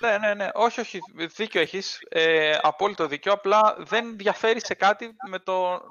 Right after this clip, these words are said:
να είσαι, ε, αφεντικό του εαυτού σου και να δουλεύεις από την δικιά σου επιχείρηση. Κατάλαβες, δηλαδή,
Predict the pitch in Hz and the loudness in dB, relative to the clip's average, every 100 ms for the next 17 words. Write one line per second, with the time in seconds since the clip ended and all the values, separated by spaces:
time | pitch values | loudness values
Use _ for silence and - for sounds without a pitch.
0 | 185 175 208 - 220 202 185 - - 143 | -4 -2 -2 -4 -2 0 -2 -2 0 2
1 | 139 135 - 160 143 - 190 190 160 - | 2 0 -2 -8 -8 -4 -2 0 -2 -2
2 | 165 165 214 254 _ 233 196 180 196 226 | -10 -10 -14 -16 _ -2 -2 -2 -6 -6
3 | 220 208 196 180 196 180 185 139 - - | -6 -6 -10 -6 -6 -6 -10 -14 -16 -12
4 | - 143 147 131 143 147 - | -6 0 0 0 0 -2 -4